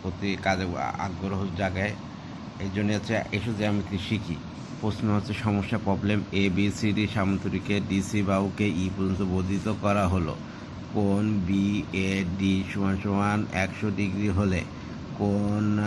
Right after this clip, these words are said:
বিসিই সমান সমান কত? এবার এবিসিডি সামান্তরিক একটা আঁকে নিই। এই আঁকলাম, এটা এবিসিডি।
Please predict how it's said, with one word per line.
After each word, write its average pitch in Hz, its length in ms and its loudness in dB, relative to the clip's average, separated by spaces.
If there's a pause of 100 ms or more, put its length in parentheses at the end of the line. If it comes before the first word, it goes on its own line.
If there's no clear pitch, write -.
(320)
বিসিই 98 800 0
সমান 98 260 -2
সমান 101 260 0
কত? 82 120 -4 (2500)
এবার 98 220 4 (180)
এবিসিডি 104 800 4
সামান্তরিক 98 440 4
একটা 92 160 4
আঁকে 92 180 2
নিই। 98 220 4 (2750)
এই 87 140 0
আঁকলাম, 87 400 0 (800)
এটা 98 180 0 (280)
এবিসিডি। 98 3000 2